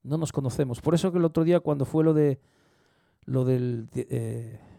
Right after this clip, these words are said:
lo de La Salle, la verdad es que fue impresionante ver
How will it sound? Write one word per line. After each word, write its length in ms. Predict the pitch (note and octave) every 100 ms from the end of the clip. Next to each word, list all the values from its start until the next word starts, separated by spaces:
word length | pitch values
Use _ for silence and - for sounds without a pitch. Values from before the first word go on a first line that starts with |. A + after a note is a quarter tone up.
| - - _ _ _ _ _ _ _ _ _ _ _ _
lo 140 | C3 A#2+
de 60 |
La 100 | A#2+
Salle, 480 | A2 E3 D#3 C3+ D3 _ _ _ _ _ _ _ C3
la 140 | B2+
verdad 180 | C3 D#3
es 80 | C#3+
que 140 | D#3+
fue 180 | - E3+
impresionante 720 | D#3 D3 - C3+ D3 C#3 C#3+
ver 300 | C#3+ D3 C#3